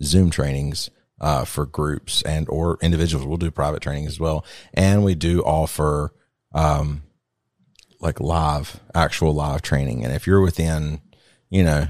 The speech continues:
a state or two away from where we are, we can work something out with you. Uh, and we're based in North Carolina. So, uh, we have gone and trained in South Carolina. We have trained people in Virginia. We have trained people all, I don't know,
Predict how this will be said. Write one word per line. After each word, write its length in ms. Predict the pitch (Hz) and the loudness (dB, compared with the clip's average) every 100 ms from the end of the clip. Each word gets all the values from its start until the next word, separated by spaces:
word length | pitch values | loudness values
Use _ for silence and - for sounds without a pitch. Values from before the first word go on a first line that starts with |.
| - | -6
a 40 | - | -6
state 240 | - 80 | 0 0
or 60 | 73 | 0
two 180 | - 73 | -2 0
away 220 | 73 85 | 2 0
from 160 | 85 73 | 0 -2
where 160 | 73 | -2
we 140 | 73 73 | -2 0
are, 280 | 85 110 117 | 2 2 2
we 160 | 82 | 0
can 180 | 82 76 | 0 0
work 180 | 76 - | 0 -2
something 320 | 117 107 - | -4 -4 -4
out 180 | 76 - | -6 -6
with 160 | - - | -10 -10
you. 120 | - _ _ _ _ _ | -14 _ _ _ _ _
Uh, 280 | - 69 64 - | -10 -8 -8 -4
and 140 | 78 | -2
we're 80 | 73 | -2
based 260 | 71 71 - | -2 -4 -4
in 140 | 69 | -4
North 160 | 65 - | -6 -6
Carolina. 420 | - 69 55 50 | -6 -6 -6 -8
So, 300 | - - 50 76 _ _ _ - | -8 -6 -8 -12 _ _ _ -6
uh, 160 | 73 76 | -4 -2
we 80 | |
have 160 | 76 76 | -2 -2
gone 260 | 80 78 76 | 0 -2 -2
and 120 | 78 | -4
trained 380 | - 82 80 71 | -2 -2 -2 -4
in 140 | 62 | -6
South 240 | 82 85 | -4 -4
Carolina. 460 | - 90 90 98 143 | -2 -4 -2 -2 -4
We 80 | 73 | -4
have 120 | 67 | -6
trained 280 | - 69 64 | -6 -6 -6
people 320 | 67 - 57 | -8 -6 -8
in 80 | 64 | -8
Virginia. 460 | - 98 110 120 127 | -6 0 0 0 -2
We 160 | 80 | -4
have 120 | - 65 | -8 -8
trained 280 | 78 78 | -4 -4
people 400 | 76 80 64 71 - _ _ _ _ _ _ _ _ _ - - - - _ _ _ _ _ _ - | -4 -6 -6 -10 -12 _ _ _ _ _ _ _ _ _ -16 -16 -18 -20 _ _ _ _ _ _ -4
all, 260 | 85 80 - | 0 0 0
I 80 | 92 | 0
don't 160 | 90 | 0
know, 180 | 82 | -2